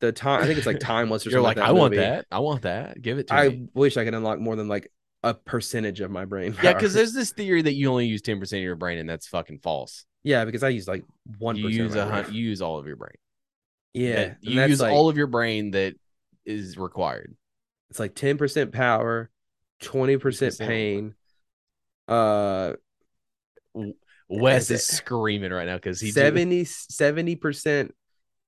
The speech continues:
Speaker 1: reason to remember the name, or is it, like, higher percentage?
Speaker 2: That's only ninety percent. So you missed in, you're missing
Speaker 1: No,
Speaker 2: some
Speaker 1: no, I did
Speaker 2: percentage.
Speaker 1: twenty and ten,
Speaker 2: And if
Speaker 1: and
Speaker 2: Nate's listening,
Speaker 1: seventy.
Speaker 2: shout out Nate. He's, he's screaming as well.
Speaker 1: It's ten percent power,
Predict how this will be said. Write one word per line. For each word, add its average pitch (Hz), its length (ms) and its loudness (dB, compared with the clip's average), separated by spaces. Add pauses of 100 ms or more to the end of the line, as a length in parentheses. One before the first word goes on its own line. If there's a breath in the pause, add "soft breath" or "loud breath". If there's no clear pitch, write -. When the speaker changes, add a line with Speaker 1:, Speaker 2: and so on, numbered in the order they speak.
(240)
Speaker 1:
reason 139 540 2
to 135 120 0
remember 127 400 2
the 127 100 0
name, 143 520 0 (260)
or 120 80 2
is 123 120 2
it, 120 140 0
like, 107 140 -2
higher 113 360 2
percentage? 101 520 -6
Speaker 2:
That's 95 220 -4
only 95 180 -4
ninety 87 280 -6
percent. 82 420 -12 (100)
So - 140 -10
you 85 160 -8
missed 87 240 -10
in, 85 280 -14
you're 92 160 -10
missing 92 200 -4
Speaker 1:
No, 151 140 6
Speaker 2:
some 127 80 2
Speaker 1:
no, 127 60 0
I 127 100 2
did 175 120 0
Speaker 2:
percentage. 160 120 -12
Speaker 1:
twenty 143 540 0
and 120 160 -6
ten, 110 500 -2
Speaker 2:
And 107 120 -2
if 110 140 -2
Speaker 1:
and 113 80 -6
Speaker 2:
Nate's 123 280 2
listening, 127 320 4
Speaker 1:
seventy. - 40 -8
Speaker 2:
shout 98 220 0
out 90 60 -4
Nate. 95 200 -2
He's, 98 340 -8
he's 98 360 -12 (460)
screaming 82 440 -8
as 80 120 -12
well. 82 320 -8 (320)
Speaker 1:
It's 120 120 -4
ten 147 220 2
percent 127 460 -2
power, 110 520 0